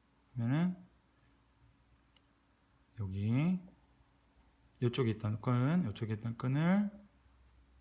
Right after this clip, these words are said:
밑으로 한번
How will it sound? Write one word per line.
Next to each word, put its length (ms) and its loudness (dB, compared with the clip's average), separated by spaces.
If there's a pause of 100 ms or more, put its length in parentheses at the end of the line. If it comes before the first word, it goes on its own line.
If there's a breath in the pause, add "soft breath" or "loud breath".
밑으로 1000 0 (100)
한번 920 -2